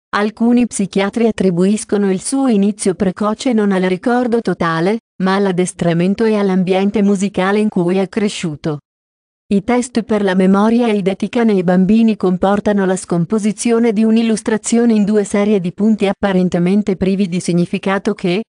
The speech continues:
una volta sovrapposti, creano un'immagine. Ai bambini vengono mostrati gli insiemi separatamente per alcuni secondi e poi viene chiesto di descrivere ciò che hanno visto.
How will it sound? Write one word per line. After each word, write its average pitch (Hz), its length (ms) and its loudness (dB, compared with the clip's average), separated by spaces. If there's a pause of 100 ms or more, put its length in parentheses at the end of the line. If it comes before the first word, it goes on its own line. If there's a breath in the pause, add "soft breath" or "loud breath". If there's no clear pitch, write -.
una 240 180 2
volta 247 380 0
sovrapposti, 202 920 -2 (220)
creano 214 520 0
un'immagine. 160 760 -2 (520)
Ai 208 160 0
bambini 196 480 2
vengono 214 460 2
mostrati 226 580 -2
gli 220 80 2
insiemi 202 500 0
separatamente 180 880 -2
per 196 160 0
alcuni 220 460 2
secondi 202 520 0
e 233 40 -2
poi 226 220 0
viene 185 260 2
chiesto 202 420 -2
di 196 140 -2
descrivere 214 720 -2
ciò 208 160 -4
che 240 100 -2
hanno 214 180 0
visto. 185 400 -4